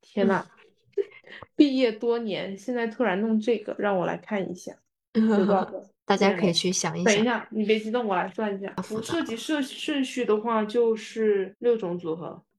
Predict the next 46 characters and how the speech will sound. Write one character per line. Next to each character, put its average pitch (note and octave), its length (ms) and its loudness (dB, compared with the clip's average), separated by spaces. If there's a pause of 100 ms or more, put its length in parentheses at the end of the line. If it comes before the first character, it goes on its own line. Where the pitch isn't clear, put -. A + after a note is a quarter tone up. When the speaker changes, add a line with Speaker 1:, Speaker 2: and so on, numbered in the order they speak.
(140)
Speaker 2:
<laughs> - 280 -18
穷 F3 360 -4
举 F#3+ 240 0
法。 - 360 -6 (680)
Speaker 1:
对 A#3+ 160 0
啊。 G3 320 -4 (140)
Speaker 2:
紧 E3+ 300 2
接 G#3 180 -2
着 A3 240 0
在 G#3+ 260 0
Brian A#3 360 -2
死 - 320 -4
后， G#3+ 420 0 (240)
还 E3+ 260 0
发 B3 200 -2
生 C#4+ 160 -2
了 A#3+ 40 4
一 G3 200 0
件 G3+ 200 -2
让 G3+ 160 -2
这 G#3 140 0
个 G#3 100 2
谜 F3+ 300 0
团 E3 460 -4
更 A3 120 0
加 G#3 120 0
难 F#3 280 2
以 G3 60 2
被 F#3+ 160 2
琢 D#3 320 0
磨 G3 140 -2
的 E3 100 -4
事 - 160 -4
情。 - 220 -14 (120)
八 A#3 140 -4
月 B3 100 0
三 A#3 220 -6
十 G3 140 -2
一 G#3 200 0
号， A3+ 380 -6 (220)
Brian A#3 240 4
的 F#3 100 -4
同 E3 340 -6
事 G#3 380 0
叫 F#3+ 260 -4
做 E3+ 320 0